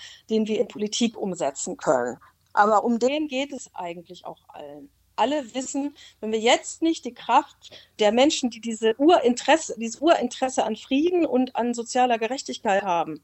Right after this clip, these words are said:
wenn wir das nicht in allen Ländern schaffen, das jeweils dort wieder neu zu entfachen, dieses, die Interesse und auch den Kampf dafür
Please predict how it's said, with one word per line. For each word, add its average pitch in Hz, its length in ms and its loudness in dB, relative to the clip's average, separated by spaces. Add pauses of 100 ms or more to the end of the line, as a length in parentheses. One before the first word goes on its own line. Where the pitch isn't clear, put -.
(480)
wenn 220 120 -4
wir 226 180 4
das 320 300 2
nicht 311 160 -2
in 262 120 -6
allen 277 260 4
Ländern 269 280 2
schaffen, 226 360 -4
das 208 340 -12
jeweils 220 500 0
dort 269 300 2
wieder 226 280 -6
neu 240 240 2
zu - 140 -6
entfachen, 233 460 -4
dieses, 196 400 -10 (380)
die 370 80 -6
Interesse - 580 0
und 226 160 -8
auch 226 80 -6
den 220 180 -10
Kampf 359 400 0
dafür 220 640 -2